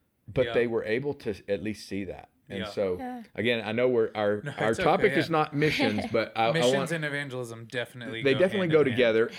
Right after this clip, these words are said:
Speaker 1: And I, and I wanna make sure that, that everyone understands they have to go together.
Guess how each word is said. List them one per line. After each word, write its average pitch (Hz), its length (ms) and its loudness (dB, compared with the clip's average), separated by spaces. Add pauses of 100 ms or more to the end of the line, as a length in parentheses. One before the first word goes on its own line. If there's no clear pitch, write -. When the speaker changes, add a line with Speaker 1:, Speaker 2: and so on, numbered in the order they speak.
Speaker 1:
And 123 140 0
I, 117 80 2 (100)
and 117 140 0
I 117 100 0
wanna 127 240 0
make 135 160 -4
sure 131 200 0
that, 113 320 -4
that 107 200 -2
everyone 110 360 -2
understands 107 520 -6 (340)
they 110 140 0
have - 380 -4
to 113 60 -10
go 92 160 -4
together. 71 420 -14